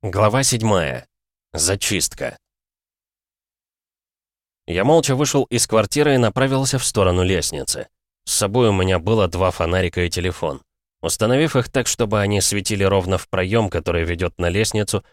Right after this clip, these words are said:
я размял плечи и сильным ударом ноги выбил дверь. Зомби обернулись и, словно от неожиданности, замешкавшись на пару мгновений, хлынули в мою сторону.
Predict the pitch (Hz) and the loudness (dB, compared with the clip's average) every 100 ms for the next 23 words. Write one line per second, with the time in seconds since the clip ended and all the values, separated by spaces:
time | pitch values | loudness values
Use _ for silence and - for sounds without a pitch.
0 | _ - 82 117 113 117 120 101 107 123 | _ -16 -4 -2 0 2 2 2 0 0
1 | 131 131 120 104 131 113 107 101 95 104 | 0 -2 -2 0 2 2 2 2 2 2
2 | 95 95 92 104 110 95 92 95 87 82 | 2 2 0 -2 -2 0 0 -2 -2 -4
3 | 80 110 - _ _ _ _ - 76 104 | -4 -6 -12 _ _ _ _ -12 -4 0
4 | 139 127 127 120 120 131 147 147 - 117 | 2 2 4 4 4 4 2 0 -2 -2
5 | - 127 120 113 - 113 107 127 123 123 | 0 2 2 2 0 0 2 2 2 2
6 | 120 - 98 98 107 - 101 - 92 95 | 2 0 0 2 2 0 -2 -2 -2 0
7 | 92 104 92 90 90 90 95 110 104 - | 0 0 0 0 -2 -2 0 -2 -2 -2
8 | 110 110 110 98 98 85 - - 90 64 | 0 0 0 0 0 0 -2 0 -2 -2
9 | - | -8